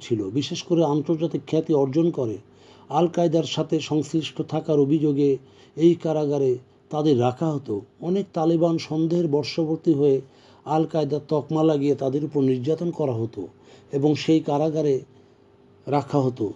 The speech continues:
যা আফগানিস্তানের গুয়ান্তানামো বলে প-, অভিহিত হয়েছিল। মার্কিন প্রত্যাহারের পর রাষ্ট্রপতি ডোনাল্ড ট্রাম্প অন্তত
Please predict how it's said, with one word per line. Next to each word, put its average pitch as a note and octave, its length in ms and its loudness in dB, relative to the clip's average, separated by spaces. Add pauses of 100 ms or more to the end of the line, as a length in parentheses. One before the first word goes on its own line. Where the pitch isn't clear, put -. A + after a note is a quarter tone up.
(100)
যা C#3+ 180 4
আফগানিস্তানের D3+ 800 0
গুয়ান্তানামো D3+ 800 -2
বলে B2+ 280 4
প-, C3+ 240 -6 (100)
অভিহিত D3+ 340 2
হয়েছিল। A#2 500 0 (840)
মার্কিন E3 420 2
প্রত্যাহারের E3+ 600 0
পর D#3+ 200 4
রাষ্ট্রপতি D3+ 480 -2
ডোনাল্ড D3 440 2
ট্রাম্প D3 300 -2
অন্তত D#3+ 380 0